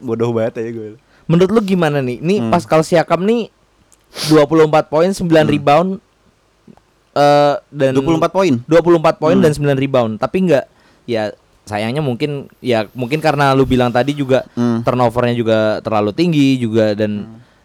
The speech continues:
Speaker 2: si Westbrook juga emang pola mainnya ngegas
Speaker 1: Iya.
Speaker 2: terus gitu. Jadi
Speaker 1: Iya, pace-nya cepet banget. Maksudnya
Speaker 2: Hmm.
Speaker 1: turn o-, apa,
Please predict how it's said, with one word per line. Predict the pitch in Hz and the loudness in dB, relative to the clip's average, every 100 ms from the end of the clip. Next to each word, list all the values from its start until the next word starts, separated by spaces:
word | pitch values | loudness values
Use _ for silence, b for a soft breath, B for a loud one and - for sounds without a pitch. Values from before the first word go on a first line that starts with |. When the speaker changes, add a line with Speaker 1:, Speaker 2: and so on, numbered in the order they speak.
| _ | _
Speaker 2:
si | - 123 113 | -6 -2 2
Westbrook | 113 110 143 175 | 2 2 0 0
juga | 147 131 117 | 0 0 0
emang | 123 127 127 117 | 0 -4 -6 -2
pola | 127 131 123 | 2 4 4
mainnya | 123 110 123 185 165 - | 2 -4 -2 -2 -4 -6
ngegas | 135 113 113 107 | -10 -2 -2 0
Speaker 1:
Iya. | 101 | 0
Speaker 2:
terus | 123 120 | 0 -2
gitu. | 120 156 156 | -2 0 0
Jadi | 127 151 165 | 0 -2 0
Speaker 1:
Iya, | 160 165 _ _ | 0 -2 _ _
pace-nya | 185 185 254 277 | 0 2 2 2
cepet | 202 175 - | 0 -2 0
banget. | 147 160 185 | 4 4 4
Maksudnya | 165 151 156 196 202 123 | 0 -2 0 0 -2 -4
Speaker 2:
Hmm. | _ - | _ -2
Speaker 1:
turn | 151 | 0
o-, | 156 156 135 | 2 0 -2
apa, | 127 202 185 | 0 2 2